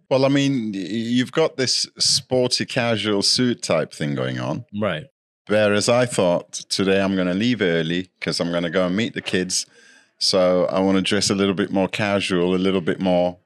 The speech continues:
Speaker 1: outdoorish rather
Speaker 2: Yeah.
Speaker 1: than officey."
Speaker 2: I, I, I like the way you dress
Speaker 1: Thank you.
Speaker 2: normally. You, you're very fashionable.
Speaker 1: Well,
Speaker 2: But
Speaker 1: I
Speaker 2: when
Speaker 1: wouldn't
Speaker 2: it
Speaker 1: go
Speaker 2: comes
Speaker 1: that
Speaker 2: to
Speaker 1: far,
Speaker 2: Straight
Speaker 1: but
Speaker 2: Talk, from time to time we have new audience who've never seen us before.
Speaker 1: Okay.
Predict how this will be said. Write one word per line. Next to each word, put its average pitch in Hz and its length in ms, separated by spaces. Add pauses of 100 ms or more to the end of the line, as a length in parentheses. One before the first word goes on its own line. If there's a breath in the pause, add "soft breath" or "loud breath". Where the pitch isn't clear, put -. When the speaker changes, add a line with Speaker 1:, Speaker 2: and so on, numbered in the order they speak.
Speaker 1:
outdoorish 95 960 (160)
rather 90 320
Speaker 2:
Yeah. 98 80
Speaker 1:
than 82 260 (160)
officey." 76 540
Speaker 2:
I, 151 140 (120)
I, 160 100
I 156 180
like 190 320
the 226 100
way 185 140
you 120 160
dress - 640 (140)
Speaker 1:
Thank 135 120
you. 113 80
Speaker 2:
normally. 117 480
You, 123 140
you're 120 220
very 160 360
fashionable. 131 880
Speaker 1:
Well, 147 80
Speaker 2:
But - 240
Speaker 1:
I 113 100
Speaker 2:
when 180 160
Speaker 1:
wouldn't 139 160
Speaker 2:
it 92 60
Speaker 1:
go - 40
Speaker 2:
comes 254 220
Speaker 1:
that 226 60
Speaker 2:
to 80 80
Speaker 1:
far, 87 100
Speaker 2:
Straight 208 200
Speaker 1:
but 165 80
Speaker 2:
Talk, 104 360 (160)
from 185 240
time 233 240
to 226 100
time 190 260
we 151 100
have 151 260 (220)
new 151 640
audience 160 640
who've 120 140
never 131 220
seen 131 280
us 120 120
before. 104 520
Speaker 1:
Okay. 104 320